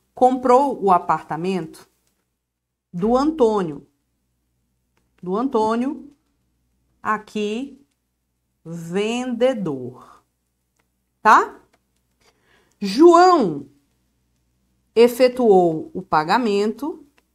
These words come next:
e João está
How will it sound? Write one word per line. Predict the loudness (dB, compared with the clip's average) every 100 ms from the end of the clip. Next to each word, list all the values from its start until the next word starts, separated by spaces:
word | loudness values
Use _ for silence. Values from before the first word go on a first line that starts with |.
| _ _ _ _ _ _ _ _ _ _ _ _ _ _ -2
e | 0
João | 2 4 4 4 2
está | -2 -2 4 6 6 4 -2